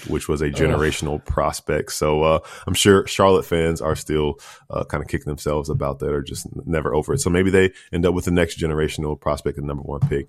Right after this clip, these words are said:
Speaker 1: because, I mean, like I said, they're, they're gonna have the, uh, a fourteen percent chance. They're gonna be a bottom four team or
Speaker 2: Yeah.
Speaker 1: bottom three team at, at the way things are trending. It's just a matter of what other,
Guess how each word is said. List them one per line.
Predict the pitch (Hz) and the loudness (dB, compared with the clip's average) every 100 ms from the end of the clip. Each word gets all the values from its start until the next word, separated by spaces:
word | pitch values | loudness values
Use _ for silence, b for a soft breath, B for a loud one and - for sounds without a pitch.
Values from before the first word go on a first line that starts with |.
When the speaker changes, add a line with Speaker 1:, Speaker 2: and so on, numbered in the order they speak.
| _ | _
Speaker 1:
because, | - - 123 B B | -6 -2 -2 B B
I | 113 | 6
mean, | 110 | 6
like | 110 117 123 110 | 8 8 8 6
I | |
said, | 82 76 | 2 4
they're, | 95 101 | 4 6
they're | 120 | 8
gonna | 135 110 | 8 8
have | 107 87 87 | 8 6 2
the, | 87 | 0
uh, | - 80 76 | 4 2 2
a | |
fourteen | 78 95 85 78 | 2 2 2 -4
percent | - 69 | -6 -4
chance. | 76 73 87 | -4 -2 2
They're | |
gonna | 95 92 | 4 6
be | 92 | 6
a | 78 | 6
bottom | 78 73 76 | 4 4 0
four | 78 69 | -2 -2
team | - 76 | 0 0
or | 78 | 4
Speaker 2:
Yeah. | |
Speaker 1:
bottom | 80 78 76 | 4 4 0
three | 78 | -6
team | - 76 78 - b - | -4 -2 -2 -6 b -2
at, | 85 - | 2 4
at | 82 | 4
the | 85 | 6
way | 85 | 6
things | 85 78 | 4 0
are | |
trending. | - 82 80 | 0 0 0
It's | 78 - | 0 -2
just | 82 76 | -2 0
a | |
matter | 73 73 73 | 0 0 -2
of | 73 | -2
what | 76 73 | 0 0
other, | 73 73 | 2 0